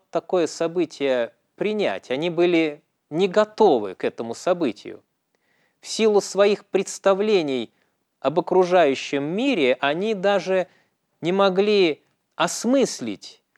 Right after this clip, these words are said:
это событие. Тем более они не могли выдумать Рождество. Дело в том, что в античной философии бытовал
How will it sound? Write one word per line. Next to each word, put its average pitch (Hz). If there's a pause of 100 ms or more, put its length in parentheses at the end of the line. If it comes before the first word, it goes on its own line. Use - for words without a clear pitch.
(220)
это 143
событие. 139
Тем 180
более 190 (180)
они 135
не 190
могли 139 (480)
выдумать 120 (440)
Рождество. 120 (2000)
Дело 208
в -
том, 277
что 202
в 202
античной 196
философии 180 (1900)
бытовал 190